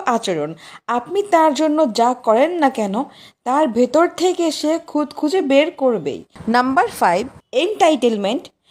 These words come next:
সে মনে করে সব কিছুই আসলে তার প্রাপ্য, সে ডিজার্ভ করে বলেই পাচ্ছে। কেউ যে তাকে রহম করছে, সে কখনোই বিশ্বাস করবে না,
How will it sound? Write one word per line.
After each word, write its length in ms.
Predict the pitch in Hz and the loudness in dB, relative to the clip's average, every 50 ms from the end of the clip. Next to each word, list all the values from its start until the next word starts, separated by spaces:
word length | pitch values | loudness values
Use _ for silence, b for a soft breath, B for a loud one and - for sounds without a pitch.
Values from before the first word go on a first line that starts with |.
| _ _ | _ _
সে 220 | - - 381 381 415 | -6 -2 0 2 4
মনে 300 | 311 269 277 285 349 403 | 4 4 4 4 2 2
করে 340 | 381 311 247 262 320 370 - | 2 2 2 2 0 -2 -6
সব 220 | - - 294 285 285 285 - | -8 -4 -4 -4 -4 -4 -2
কিছুই 400 | - 339 349 - 370 381 381 453 | -2 -2 0 2 2 2 2 2
আসলে 320 | - - - - 320 330 | 0 -2 -2 -2 -2 0
তার 220 | 320 302 330 415 | 2 2 2 2
প্রাপ্য, 600 | 415 - 277 240 208 - - _ - 175 180 B B B B B B _ | 2 0 0 0 0 -4 -10 _ -10 -10 -10 B B B B B B _
সে 320 | - - - 277 277 277 | -6 -2 2 4 4 4
ডিজার্ভ 360 | 220 190 220 226 226 320 339 339 - - | 2 0 -2 2 2 2 2 2 2 2
করে 180 | 330 339 370 | 2 4 4
বলেই 340 | 285 294 339 349 440 508 523 508 | 4 2 4 4 6 4 4 4
পাচ্ছে। 480 | - 214 190 196 - - - - 185 - b b b b b b _ - | 0 0 -2 -2 -6 -10 -10 -10 -10 -12 b b b b b b _ -4
কেউ 200 | 233 240 254 269 | 0 2 2 2
যে 120 | 254 359 | 2 4
তাকে 280 | 359 415 415 415 415 330 | 4 4 2 2 2 2
রহম 440 | 233 226 190 185 214 254 330 453 - | 2 2 2 4 2 2 0 0 0
করছে, 480 | 466 403 285 - - - - 240 392 B B B B B B | 0 0 0 0 -2 -2 -2 -2 -2 B B B B B B
সে 160 | - 415 415 415 | -4 -4 -2 0
কখনোই 380 | 349 311 311 - 359 440 539 494 | 0 0 0 2 2 2 2 2
বিশ্বাস 480 | 381 285 269 - - 302 311 302 - | 2 0 0 0 0 0 0 0 0
করবে 360 | - 277 254 233 202 190 196 185 | 0 0 0 0 0 0 -2 -2
না, 240 | 185 220 359 - | -2 -4 -6 -8